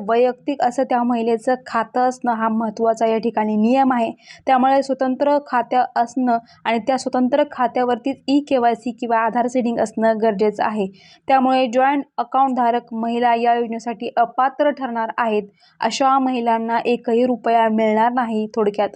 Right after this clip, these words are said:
असं सांगितलेलं आहे. त्यामुळे तुमचं स्वतंत्र बँक खातं नसेल, तर तुम्ही नजीकच्या कोणत्याही बँकेत जावा आणि त्या ठिकाणी स्वतंत्र स्वतःचं असं खातं उघडा आणि आधार सीडिंग,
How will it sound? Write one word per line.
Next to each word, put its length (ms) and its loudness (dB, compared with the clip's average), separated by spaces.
असं 240 -2
सांगितलेलं 540 0
आहे. 200 -2
त्यामुळे 400 0
तुमचं 400 0
स्वतंत्र 440 -2
बँक 420 2
खातं 280 0
नसेल, 400 0
तर 60 0
तुम्ही 400 -2
नजीकच्या 520 0
कोणत्याही 560 0
बँकेत 420 0
जावा 320 2
आणि 140 0
त्या 160 0
ठिकाणी 400 -2
स्वतंत्र 540 0
स्वतःचं 480 -2
असं 380 -4
खातं 500 -2
उघडा 340 2
आणि 220 -4
आधार 320 0
सीडिंग, 400 -6